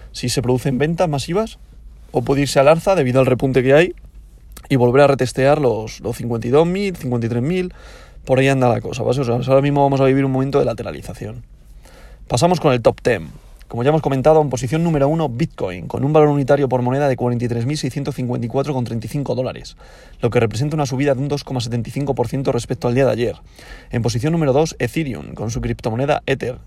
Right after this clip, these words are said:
con un valor unitario por moneda de tres mil trescientos cuarenta con noventa dólares, lo que representa un cuatro coma cero seis por ciento respecto al día de ayer. Y ojo, cuidado,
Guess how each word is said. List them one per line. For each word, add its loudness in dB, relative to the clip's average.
con -4
un 0
valor 2
unitario 2
por -2
moneda 0
de 0
tres -6
mil -4
trescientos -6
cuarenta -2
con -2
noventa -2
dólares, -4
lo -2
que 2
representa -2
un -2
cuatro 0
coma -2
cero -2
seis -6
por -4
ciento -4
respecto -4
al 0
día 4
de 2
ayer. -2
Y -6
ojo, 4
cuidado, 0